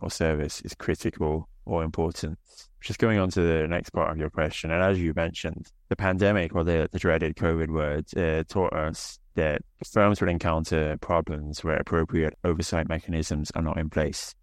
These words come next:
As shown us also, though, that employees and functions can operate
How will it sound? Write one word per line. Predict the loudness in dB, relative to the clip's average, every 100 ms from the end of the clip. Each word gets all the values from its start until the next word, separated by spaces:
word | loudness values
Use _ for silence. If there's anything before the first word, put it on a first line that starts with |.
| _
As | 0 2
shown | 2 2
us | 2 0
also, | -2 0 -2
though, | 0 -2 -4 -10 -20 -20 _
that | -4
employees | -2 0 2 4 2 0 -6 -12 -20 -8
and | -4 -2
functions | -2 -2 -2 -4 -2
can | 2
operate | 2 2 2 2 0 -2 -10